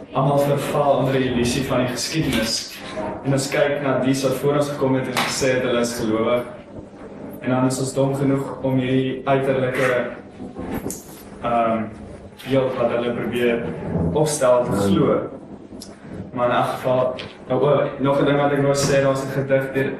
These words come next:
William Blake wat ek baie van hou, dis in Engels. Maar dit help om te verduidelik hoe, hoe jy self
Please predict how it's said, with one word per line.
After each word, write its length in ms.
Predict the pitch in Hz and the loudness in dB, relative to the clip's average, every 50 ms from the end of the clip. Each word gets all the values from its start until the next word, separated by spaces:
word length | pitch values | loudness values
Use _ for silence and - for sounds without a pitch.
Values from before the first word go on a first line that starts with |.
| - - - | -10 -8 -2
William 320 | 127 135 135 135 135 127 | 0 2 4 4 2 2
Blake 300 | 117 120 120 120 - - | 2 2 2 2 2 0
wat 100 | 123 123 | -2 -2
ek 60 | 120 - | -2 0
baie 220 | 117 117 117 117 | 2 2 2 2
van 120 | - 117 113 | 0 0 0
hou, 120 | 113 117 | 2 2
dis 180 | 120 - - 120 | 0 0 -2 -4
in 100 | 113 113 | -2 -2
Engels. 540 | 135 139 135 123 123 - - - - - - - - - - - - - - - - | 0 0 2 2 2 0 -2 -4 -8 -12 -16 -18 -20 -20 -18 -16 -14 -16 -16 -10 -4
Maar 160 | 131 131 135 | -2 2 2
dit 220 | 135 135 - - | 2 0 0 -6
help 240 | - - 135 135 165 | -4 0 0 2 2
om 120 | 160 160 | 2 0
te 60 | 151 135 | 0 0
verduidelik 520 | 143 135 127 127 123 127 135 147 147 139 | 0 0 2 4 4 4 4 4 2 4
hoe, 380 | 135 135 135 135 135 135 135 - - - - - - - - - - - - - - - - - - - | 4 4 4 6 4 2 2 0 -6 -14 -20 -20 -20 -20 -20 -20 -20 -20 -20 -20 -20 -20 -20 -20 -8 0
hoe 340 | 131 131 135 135 131 131 - - - - - - - - - - - - - - - - - | 2 4 4 6 4 4 2 0 -6 -10 -18 -20 -20 -20 -20 -20 -20 -20 -20 -20 -20 -16 -4
jy 220 | 131 127 131 135 139 | 0 2 2 4 2
self 380 | 135 - - 143 147 143 143 | 2 2 2 4 4 4 2